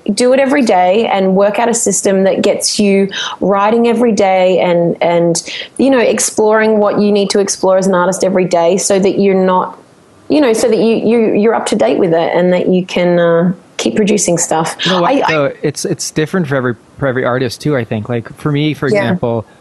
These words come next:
Speaker 2: writing every day doesn't work. You know, for some
Speaker 1: Yeah.
Speaker 2: people that really works. For me, it's only when I'm inspired. You know what I mean? And that
Speaker 1: Yeah.
Speaker 2: works for me. So it's like, I think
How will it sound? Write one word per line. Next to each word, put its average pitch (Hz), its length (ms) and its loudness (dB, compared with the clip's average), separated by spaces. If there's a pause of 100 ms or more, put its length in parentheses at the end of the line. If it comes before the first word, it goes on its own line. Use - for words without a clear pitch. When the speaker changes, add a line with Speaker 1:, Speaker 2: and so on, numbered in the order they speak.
Speaker 2:
writing 143 280 0
every 131 140 -2
day 127 140 -2
doesn't 120 240 -2
work. 110 340 -6 (260)
You 135 80 -4
know, 135 80 -2
for 139 120 -6
some 202 80 2
Speaker 1:
Yeah. 196 160 0
Speaker 2:
people 160 160 -2
that 147 120 0
really 135 220 0
works. 131 220 -2
For - 100 -6
me, 139 240 0
it's - 340 -8
only 139 160 -2
when 131 80 -2
I'm 123 100 -2
inspired. 113 580 -4
You 127 80 -4
know 131 60 -2
what 127 40 -2
I 120 40 -2
mean? 120 240 -2 (320)
And 139 120 0
that 208 100 2
Speaker 1:
Yeah. 208 180 0
Speaker 2:
works - 120 -8
for - 60 -4
me. 131 80 -2
So 160 160 -2
it's 156 140 -4
like, 165 160 0
I 165 80 -2
think 190 380 -4